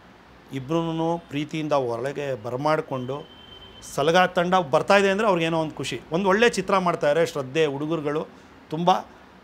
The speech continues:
ನೀಟಾಗಿ ಕೆಲಸ ಮಾಡ್ತಾಯಿದ್ದಾರೆ ಅಂತ ಒಂದು, ಒಂದು ಸಿಕ್ಸ್ ಸೆನ್ಸಲ್ಲಿ ಅವ್ರು ಕೂತಾಗ ನಮ್ಮನ್ನೆಲ್ಲ ನೋಡಿದಾಗ ಅಂದ್ಕೊಂಡಿದ್ರು ಅನಿಸುತ್ತೆ.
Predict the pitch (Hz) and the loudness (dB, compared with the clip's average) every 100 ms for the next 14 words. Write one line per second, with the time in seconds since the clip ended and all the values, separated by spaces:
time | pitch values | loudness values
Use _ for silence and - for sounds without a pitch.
0 | - 139 202 226 185 185 185 143 180 170 | -8 0 0 2 2 0 -2 0 0 0
1 | 156 156 147 143 147 196 180 165 151 175 | 0 0 2 0 -2 -4 -4 -6 -6 -8
2 | - 180 160 160 170 151 - 190 180 170 | -4 -4 -2 -2 -2 -2 -4 -4 -2 0
3 | 180 147 139 156 139 147 165 147 117 127 | -2 -4 -4 -4 -2 -2 0 0 -2 -10
4 | 135 131 117 117 127 131 | -8 -8 -10 -12 -10 -12